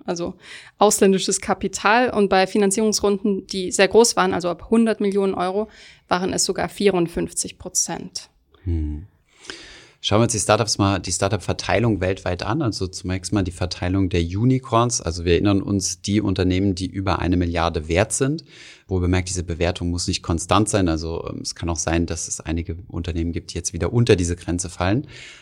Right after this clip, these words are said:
Speaker 2: Aber schauen wir uns mal die Verteilung an. Die meisten sitzen tatsächlich in den U S A mit, ähm, derzeit vierhundertsiebenundachtzig Unicorns. Also die Zahlen sind alle Stand zweitausendeinundzwanzig, also letzten Jahres. In China, äh, China ist auf Platz zwei mit dreihunderteins, Indien mit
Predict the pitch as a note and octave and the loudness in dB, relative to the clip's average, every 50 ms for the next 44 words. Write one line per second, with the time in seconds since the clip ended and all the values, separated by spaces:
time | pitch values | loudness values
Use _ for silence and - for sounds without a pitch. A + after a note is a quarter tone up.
0 | - _ _ - - G#2+ A2 A2+ A2+ - - - - G#2 G2+ G#2+ G#2+ F#2+ - G2 | -20 _ _ -2 2 4 4 4 4 2 -2 -2 0 2 4 2 2 2 2 0
1 | G2 F2+ F2+ F2+ - F#2 - - G2+ A2 B2 A#2 G#2+ - G2+ G#2 G2 F#2 G2 F#2 | 0 0 0 -2 -4 -4 -2 0 2 2 4 2 2 2 2 2 2 2 2 2
2 | F2+ E2+ F#2+ A2 B2+ A#2+ - - A#2 A2 G2+ G2+ - - - G2 F2+ G2 F2+ F2 | 4 4 4 4 4 2 2 0 -2 -2 -2 -2 -4 -6 -8 -8 -6 -6 -6 -4
3 | - F#2 - - - F2 E2+ - - F2+ F2 E2 - - F2 F2 G#2+ A#2+ G#2 F2+ | -4 -4 -4 -2 -2 -2 -2 0 0 0 0 0 0 -2 -2 0 2 2 2 0
4 | F2 - - - E2+ E2+ E2+ E2+ D#2 - E2+ E2+ F2 - - F2 E2+ - - - | 0 -4 -6 -4 -2 -2 -2 -2 -4 -4 -4 -4 -4 -4 -4 -6 -6 -6 -8 -6
5 | - G2+ G2 F#2+ G2+ F#2+ F#2 F2+ - - G2 F#2+ G2 G2 - - F#2 F2 E2+ - | -2 -2 0 0 0 0 -2 -2 -4 -4 -4 -2 -2 -2 -4 -4 -4 -6 -6 -6
6 | - - - - - - - - B2+ - - B2 A#2 A#2 A2+ - - B2 B2+ C#3+ | -6 -8 -8 -8 -6 -8 -8 -8 -6 -6 -4 -2 -2 -2 -2 -4 -4 -4 -4 -4
7 | C#3 - - F#2+ F#2 F#2 - - - - - - E2+ F2 E2+ D#2+ E2+ - - E2 | -4 -8 -10 -10 -12 -12 -14 -16 -16 -12 -8 -4 -2 -2 -2 -2 -4 -4 -4 -4
8 | E2+ D#2+ - - E2+ F2 F2 - - F2+ - F2 E2 F2 E2 - - E2 E2+ F2 | -4 -4 -4 -4 -2 -4 -4 -4 -6 -8 -8 -6 -6 -6 -6 -4 -2 -2 -2 -2
9 | - - F2+ G2+ A#2+ A#2+ - - - F#2+ F#2 F2 E2 E2+ F2 - - - A2 G#2 | -4 -4 -4 -4 -4 -4 -6 -8 -6 -6 -4 -2 -2 -2 -4 -4 -4 -4 -4 -4
10 | G#2+ G#2+ A#2 B2 - - - - - - - - - - - - - F#2+ G2 F#2+ | -4 -4 -6 -8 -10 -12 -12 -18 -18 -16 -16 -16 -16 -18 -8 0 4 6 6 6
11 | - - - - B2+ C3 C3+ C3 B2+ B2 A#2 G1+ G1+ - - F#2 F#2 F#2 F#2 F#2 | 6 4 6 8 10 10 10 10 8 8 6 4 2 0 2 2 4 4 4 2
12 | - A#2+ A#2+ A#2 G#2+ F#2+ F2+ - - F#2+ F2+ - - - - F#2 G2+ G2+ F#2+ - | 2 4 6 6 4 4 0 -4 -2 -2 -2 0 -2 -2 0 2 2 2 2 0
13 | - F2+ E2+ F2 F2 E2 - - F2 G2+ C#3+ D#3 D3 - - - G2 G#2+ G#2+ G2+ | -2 -2 0 0 0 -2 -2 -2 -2 0 0 -2 -2 -4 -4 0 0 2 2 2
14 | G#2+ G2+ G2 F#2+ F#2+ F2+ - | 2 2 2 2 0 -2 -4